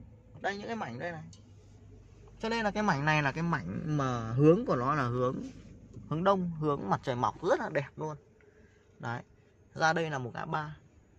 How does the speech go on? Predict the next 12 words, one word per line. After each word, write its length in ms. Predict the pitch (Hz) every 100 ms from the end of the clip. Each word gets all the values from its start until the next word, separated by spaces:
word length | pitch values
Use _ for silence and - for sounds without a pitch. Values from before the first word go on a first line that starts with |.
| - - - -
Cho 120 | - 220
nên 160 | 220
là 100 | 196
chia 200 | 165 190
sẻ 240 | 180 135 110
để 160 | 110
cho 140 | - 156
quý 140 | 160
vị 160 | 180 135
nắm 320 | 127 156 180
được 220 | 151 113
là 200 | 117